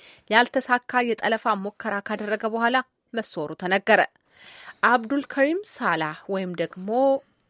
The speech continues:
አዊ ኮምቤ በሚል መጠሪያ የሚታወቀውና ሌሎች ሁለት ዘራፊዎች ለመጨረሻ ጊዜ የታዩት አንዲት ንብረትነቷ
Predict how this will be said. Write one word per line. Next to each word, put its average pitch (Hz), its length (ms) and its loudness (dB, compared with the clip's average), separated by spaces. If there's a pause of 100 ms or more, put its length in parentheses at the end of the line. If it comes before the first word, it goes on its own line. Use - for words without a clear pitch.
አዊ 190 320 2 (280)
ኮምቤ 190 460 -2 (140)
በሚል 175 400 -4
መጠሪያ 175 520 -4
የሚታወቀውና 170 960 0 (420)
ሌሎች 254 400 4
ሁለት 226 320 0
ዘራፊዎች 214 640 2
ለመጨረሻ 226 500 -4 (120)
ጊዜ 220 180 -4
የታዩት 226 560 -2 (120)
አንዲት 190 460 -4
ንብረትነቷ 226 680 -2